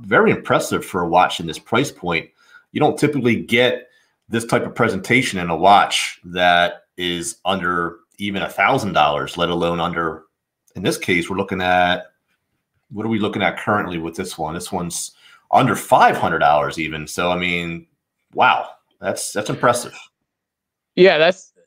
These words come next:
Speaker 2: we wanted to create an overall package and experience when you're opening that up and showing it off. So it comes with the story card there, which, uh, we, we went and discussed the,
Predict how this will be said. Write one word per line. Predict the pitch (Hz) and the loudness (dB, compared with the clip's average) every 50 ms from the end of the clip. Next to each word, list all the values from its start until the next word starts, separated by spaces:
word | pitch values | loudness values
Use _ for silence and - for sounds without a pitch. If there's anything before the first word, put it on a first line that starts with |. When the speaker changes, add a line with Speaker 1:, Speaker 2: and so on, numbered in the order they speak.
| _ - | _ -4
Speaker 2:
we | 156 160 175 | -2 0 0
wanted | 175 185 196 196 190 175 | 2 2 2 2 2 2
to | 160 156 139 | 2 0 0
create | - - 151 151 143 143 | -2 -2 2 4 4 4
an | 135 131 127 120 | 2 0 -2 0
overall | 120 131 127 135 127 123 117 107 - - | 0 0 2 4 4 4 4 2 0 -4
package | - - 107 107 113 - - 127 123 120 120 120 - - | -2 0 2 2 2 0 -2 -2 -2 -2 -4 -6 -12 -16
and | - 110 104 | -14 -12 -14
experience | 104 - - - - 120 117 113 117 117 117 113 - - - | -14 -14 -14 -10 -4 -2 -2 0 0 -2 -4 -6 -8 -8 -10
when | 120 107 107 | -8 -10 -8
you're | 104 104 101 - 107 | -8 -10 -8 -6 -6
opening | 107 98 - 110 107 104 | -6 -6 -6 -8 -8 -4
that | 101 101 95 95 98 | -4 -4 -4 -4 -2
up | 95 98 98 98 - _ - _ _ _ _ - | -2 -2 -2 -2 -4 _ -20 _ _ _ _ -8
and | 104 101 101 | -6 -6 -4
showing | - - 123 107 104 104 101 | -2 2 4 4 4 4 2
it | 98 95 95 | 2 2 2
off. | 95 95 95 98 95 - - | 4 6 6 4 4 0 -4
So | - - - - 131 117 110 110 107 - _ _ _ _ | -16 -4 2 4 6 6 6 6 4 2 _ _ _ _
it | - 127 131 | -2 0 0
comes | - 160 147 151 143 - | 2 2 2 2 2 2
with | 147 143 | 2 2
the | 135 131 | 2 0
story | - - - 143 131 131 131 135 | 0 4 6 6 8 8 8 6
card | 127 - - 127 123 120 120 120 113 110 107 | 4 2 2 2 4 4 4 2 2 0 0
there, | 120 120 117 117 117 113 | 2 4 4 4 4 4
which, | 110 110 101 - - - - _ _ _ _ _ _ _ - | 2 0 -4 -6 -12 -16 -16 _ _ _ _ _ _ _ -14
uh, | - 92 90 87 95 98 | -10 -8 -8 -8 -6 -4
we, | 110 117 117 - _ - | -4 -4 -4 -4 _ -6
we | 110 110 113 117 | -2 -2 -2 -2
went | 101 107 113 117 120 120 98 98 | 0 0 0 2 0 0 -2 -4
and | 110 104 101 104 104 _ _ _ - | -6 -6 -6 -8 -10 _ _ _ -2
discussed | - 123 - - - - 127 113 113 - - - | 0 0 0 0 2 2 4 4 2 0 -2 -2
the, | 117 107 107 | -4 -4 -4